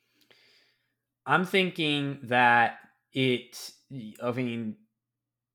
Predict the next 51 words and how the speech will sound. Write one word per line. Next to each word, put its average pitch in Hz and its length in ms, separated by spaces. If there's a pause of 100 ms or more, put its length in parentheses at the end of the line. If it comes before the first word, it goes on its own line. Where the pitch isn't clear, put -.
I 131 120
think 190 240
that 190 200
players 135 400
or 123 160
teams 139 720
are 120 120
gonna 110 180
definitely 120 800
want 120 320
to 120 100
go 110 220
after 117 380
them, 175 340 (260)
but 139 500 (640)
I 123 140
feel 214 300
like 175 320
if 123 200
I 107 260
was 135 200
a 135 60
player 139 600
and 101 160
my 113 200
team 120 420
is 110 220
undefeated 131 640
and 107 260
they're, 107 200
and 110 300
we're 127 160
in 131 80
the 113 80
playoffs, 120 400 (380)
I - 60
feel 160 160
like 196 140
that 139 100
would 117 120
motivate 120 520
me. 113 220
I 101 60
feel 131 180
like 135 120
that 127 60
would 120 100
be 123 100
like, 104 180
"Okay, 113 280
like, 98 200